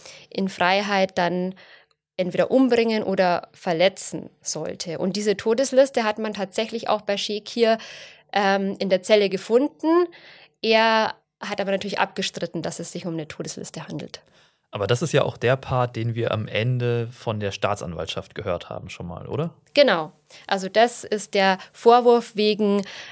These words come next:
Speaker 1: versuchter Anstiftung zum Mord. Denn es geht in dem Verfahren ja eben nicht nur um Mord,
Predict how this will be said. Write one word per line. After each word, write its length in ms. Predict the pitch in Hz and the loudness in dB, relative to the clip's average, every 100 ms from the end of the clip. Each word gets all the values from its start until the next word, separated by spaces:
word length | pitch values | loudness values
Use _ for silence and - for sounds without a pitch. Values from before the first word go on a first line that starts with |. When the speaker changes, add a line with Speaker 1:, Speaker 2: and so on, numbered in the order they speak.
| - | -6
Speaker 1:
versuchter 840 | 185 190 233 226 - 202 190 190 - - | -2 0 -2 -6 0 4 4 2 -4 -2
Anstiftung 540 | 185 - 175 - 175 | -2 -2 -4 -4 -6
zum 160 | - 151 | -4 -6
Mord. 360 | 143 143 - _ _ _ _ _ _ | -6 -8 -14 _ _ _ _ _ _
Denn 80 | 196 | -6
es 160 | 196 | -4
geht 160 | 208 220 | -2 -2
in 80 | 220 | 0
dem 140 | 208 | -2
Verfahren 400 | 208 196 196 208 | -2 0 0 2
ja 100 | 202 | 0
eben 180 | 196 196 | 0 -2
nicht 220 | 208 220 | -2 -4
nur 180 | 208 196 | -4 -4
um 160 | 175 170 | -4 0
Mord, 340 | 208 254 269 | 4 4 2